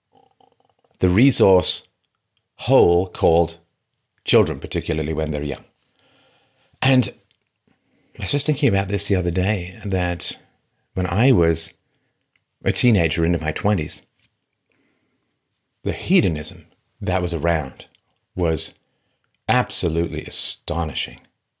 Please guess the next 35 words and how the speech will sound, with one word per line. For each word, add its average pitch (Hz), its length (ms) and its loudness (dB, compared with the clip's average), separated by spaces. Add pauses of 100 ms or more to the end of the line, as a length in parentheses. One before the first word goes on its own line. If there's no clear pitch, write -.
(960)
Absolutely 95 1080 -2
astonishing. - 680 -4 (1200)
All 151 340 4
of 120 360 0
the 98 520 4 (440)
restraints 104 1040 0
in 101 140 2
society, 85 800 0 (100)
for 101 240 0
the 85 80 -2
most 147 280 2
part, 76 280 -8 (600)
certainly 101 300 4
in 87 80 2
my 92 120 2
generation, 85 400 0
maybe 160 180 4
it 107 40 2
was 98 120 -2
more 104 280 4 (240)
of 90 120 0
a 92 40 0
single 82 260 2
mom 92 240 2
thing. 82 200 -2
I 80 60 0
was 78 140 -4
raised 80 180 0
by 78 60 -2
a 76 40 -4
single 78 220 -4
mom, 76 220 -4
so 78 140 -6
to 76 60 -4
speak. - 360 -6